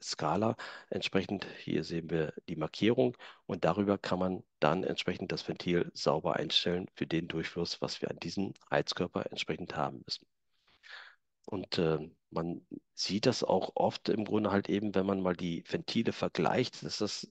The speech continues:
äh, nicht gleich sein könnte mit dem Durchfluss, weil wenn Sie im Gäste-W C mal schauen und auch im Wohnzimmer,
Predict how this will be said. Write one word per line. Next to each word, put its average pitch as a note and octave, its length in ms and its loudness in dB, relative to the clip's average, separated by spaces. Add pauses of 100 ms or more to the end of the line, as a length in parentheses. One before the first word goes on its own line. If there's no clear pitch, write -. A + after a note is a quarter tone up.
(120)
äh, - 60 -4 (260)
nicht - 280 -4
gleich F#2+ 240 4
sein F#2+ 300 -2
könnte A2+ 400 4
mit F2 160 -2
dem D#2+ 100 -2
Durchfluss, E2+ 500 0 (520)
weil E2+ 180 0
wenn G2 140 2
Sie - 100 -2
im E2+ 100 0
Gäste-W A#2 460 4
C A#2 280 2
mal A2+ 160 4
schauen A#2+ 560 2
und - 200 0
auch - 200 -2
im D#3 120 -6
Wohnzimmer, B2 560 0